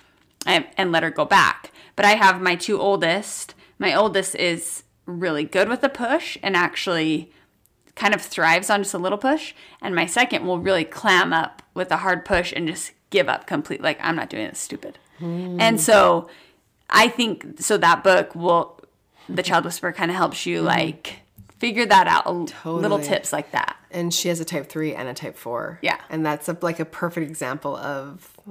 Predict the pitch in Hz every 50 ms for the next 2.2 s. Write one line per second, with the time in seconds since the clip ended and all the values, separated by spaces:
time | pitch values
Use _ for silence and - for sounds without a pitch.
0 | - _ _ _ _ - - - 170 165 175 175 156 156 - - - - 139 160
1 | 185 214 226 226 - - - - - - - - - 214 214 240 277 277 220 175
2 | 175 170 175 170